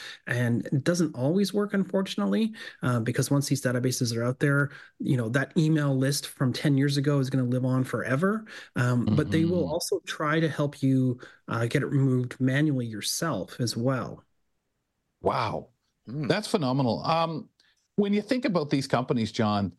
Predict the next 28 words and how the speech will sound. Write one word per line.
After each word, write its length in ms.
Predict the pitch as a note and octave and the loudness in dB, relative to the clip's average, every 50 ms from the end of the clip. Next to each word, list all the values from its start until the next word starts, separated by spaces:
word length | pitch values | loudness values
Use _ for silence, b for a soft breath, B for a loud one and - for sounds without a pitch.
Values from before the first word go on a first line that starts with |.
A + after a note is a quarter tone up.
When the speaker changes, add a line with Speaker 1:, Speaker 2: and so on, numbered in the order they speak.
| b b b b b - | b b b b b -2
Speaker 2:
it, 140 | E3 E3+ D3+ | -2 -2 0
'cause 220 | - F#3 E3 D3+ | 0 0 0 2
we're 120 | E3+ E3+ | 0 0
so 380 | C#3+ - - - G#3 G3 F#3 F#3 | 0 -2 0 2 2 2 2 -2
programmed, 720 | F#3 - - - D3+ B2 A#2 G#2 G2+ G2 F#2+ F#2 G2 F#2+ | -4 -8 -2 0 0 0 0 0 0 0 0 0 0 0
as 140 | G#2 F#2 F#2 | 0 0 2
we've 180 | G2+ A2 A2 G#2+ | 2 0 0 2
talked 300 | - A#2 G#2 G#2 - - | 0 0 0 0 0 0
numerous 360 | G#2+ A2+ A2+ G#2+ A2 G#2 - | 2 2 4 2 2 0 0
times, 360 | - A2 G2 G2 G2 G2+ - B B B B B | 0 0 2 2 0 0 -2 B B B B B
to 80 | - C#3+ | -2 0
be 160 | B2+ C#3+ C3+ | 2 2 0
a 40 | C3 | 2
bit 320 | G2 C#3 C3+ - - G2 G2 | 0 0 -2 0 -4 -2 0
doubtful. 640 | C3 B2 B2+ C3 B2+ - - - - D#2+ - - _ _ _ _ - | 0 0 0 -2 -4 -6 -6 -4 -4 -4 -4 -6 _ _ _ _ -2
Um, 400 | C3 C3+ C3 C3 C3 B2+ B2 A#2+ B B B B B - | 0 2 2 0 0 0 -2 -4 B B B B B 0
and 100 | C#3 C#3 | 0 2
like 160 | D3 C#3+ - | 0 0 0
you 80 | F3 | -2
said, 240 | D3+ - B2+ A2+ - | 0 0 -2 -2 0
they 120 | - B2 A#2+ | -2 -2 0
can't 320 | - - D3 C3+ - B2 | 0 -2 -2 -2 0 0
do 140 | C#3 C3 B2 | 0 0 0
it 80 | A#2 - | -2 -2
all 260 | - A#2 A#2+ C3 C#3 | -2 0 0 2 2
the 100 | C3+ C#3 | 0 0
time, 220 | B2+ - B2+ A#2 A2+ | 0 0 0 0 2
but 180 | G#2+ B2 A2+ | 0 0 -2